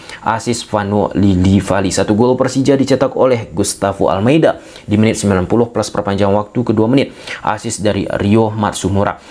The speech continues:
Sebelum lebih jauh, aku nggak pernah bosan-bosannya untuk ingatkan teman-teman, ketika teman-teman tonton video ini, jangan lupa tekan tombol like-nya. Saat kita bicara Persija Jakarta di musim ini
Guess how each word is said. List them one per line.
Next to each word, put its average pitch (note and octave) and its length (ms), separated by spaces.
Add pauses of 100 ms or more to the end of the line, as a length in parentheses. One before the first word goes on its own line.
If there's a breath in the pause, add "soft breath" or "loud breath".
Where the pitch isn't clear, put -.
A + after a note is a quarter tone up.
(120 loud breath)
Sebelum A2 400
lebih A#2 160
jauh, B2 480
aku A2 240
nggak F2+ 80
pernah A2 160
bosan-bosannya G#2+ 560
untuk A2 160
ingatkan G#2+ 320
teman-teman, G#2+ 400
ketika A2 240
teman-teman G#2+ 320
tonton G#2+ 240
video A2 320
ini, C3 160 (400 loud breath)
jangan A2+ 320
lupa G#2 240
tekan G#2 320
tombol G2 320
like-nya. F#2+ 480 (400 loud breath)
Saat F3 240
kita E3 240
bicara C#3 320
Persija B2+ 400
Jakarta A#2 560 (880)
di B2 80
musim C3 400
ini A2+ 320